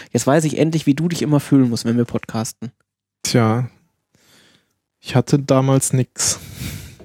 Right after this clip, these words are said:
Speaker 2: <laughs> Na, ich hab hier auch immer meinen Standard stehen. Mein Energy Drink, eine Flasche Wasser und Nüsse.
Speaker 1: Okay, also Mario ist scheinbar auf Mallorca.
Speaker 2: Ja,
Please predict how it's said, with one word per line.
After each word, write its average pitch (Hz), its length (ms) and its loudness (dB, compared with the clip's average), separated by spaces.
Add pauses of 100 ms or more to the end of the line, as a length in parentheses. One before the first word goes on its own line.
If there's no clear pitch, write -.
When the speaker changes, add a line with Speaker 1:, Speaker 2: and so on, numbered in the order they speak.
(180)
Speaker 2:
<laughs> 175 60 6 (1500)
Na, 123 180 4
ich 117 120 2
hab 139 140 4
hier 147 180 6
auch 147 200 4
immer 120 160 4
meinen 113 220 2
Standard 113 500 0
stehen. 107 440 -2
Mein 110 220 -2
Energy 151 460 2
Drink, 156 300 2
eine 131 80 -4
Flasche 113 400 0
Wasser 160 480 2
und 151 160 -2
Nüsse. 131 360 0 (1120)
Speaker 1:
Okay, - 120 -4
also 117 100 2
Mario 135 320 4
ist 113 80 2
scheinbar 123 300 2
auf - 220 -10 (300)
Mallorca. 110 480 -10 (920)
Speaker 2:
Ja, 107 300 -6